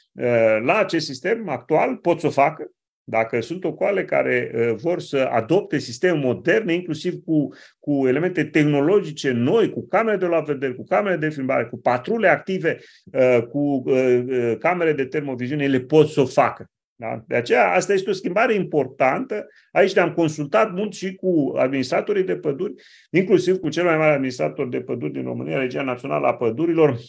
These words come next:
și acolo există o tendință și o discuție intensă în ultima perioadă de timp, uh, legat de încercarea de a eficientiza această activitate de pază prin, uh, schimbarea, prin adoptarea, uh, uh, acestor tehnologii moderne. De altfel, și în P N R R există, după cum bine știți,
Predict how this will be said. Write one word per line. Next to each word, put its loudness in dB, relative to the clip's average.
și -4
acolo 2
există 0
o -2
tendință -4
și -8
o -2
discuție -6
intensă -2
în -2
ultima -6
perioadă -2
de -8
timp, -8
uh, -2
legat 2
de 2
încercarea 2
de 4
a 8
eficientiza 0
această -4
activitate -2
de -4
pază -4
prin, 0
uh, 0
schimbarea, 0
prin -6
adoptarea, 2
uh, -4
uh, -2
acestor -8
tehnologii -6
moderne. -2
De -4
altfel, -2
și -8
în -6
P -6
N -2
R -2
R -4
există, -4
după -10
cum -8
bine -10
știți, -14